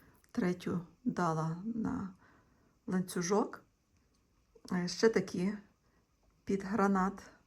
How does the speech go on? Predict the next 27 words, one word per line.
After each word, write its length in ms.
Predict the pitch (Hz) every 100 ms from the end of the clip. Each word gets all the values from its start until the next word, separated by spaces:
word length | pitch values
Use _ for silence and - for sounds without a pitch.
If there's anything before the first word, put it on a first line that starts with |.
| _ _ _ _ _
по 120 | -
кольору. 600 | - - 185 180 180 202 202 _ _ _ _ - _ _ _ _ _ _ _ _
І 120 | 240
вже 180 | 240 226
решту 360 | 226 226 - 214
мені 220 | 208 202
бракувало, 680 | 196 240 240 202 247 285 277 - - _ _ _
як 200 | 202 202
і 60 | 202
гематитових, 800 | 208 185 185 196 190 180 165 165
так 340 | - 151 - -
і 240 | 220 151 -
інших, 380 | 262 - 262 - - -
то 100 | -
я 180 | 190 196
через 380 | 196 190 175 160
одну 300 | 180 208 254
дала 360 | 185 185 196 190
з 140 | -
чорною. 500 | - 170 160 165 160 - - -
Дуже 240 | 214 247
цікаве 440 | - 175 - 196 185
таке 300 | - - 175
вийшло. 440 | 151 185 - 170 185 - - - _ _ _
От 480 | 226 190 - - -
зблизька 520 | - 254 202 - -
так 340 | 226 233 -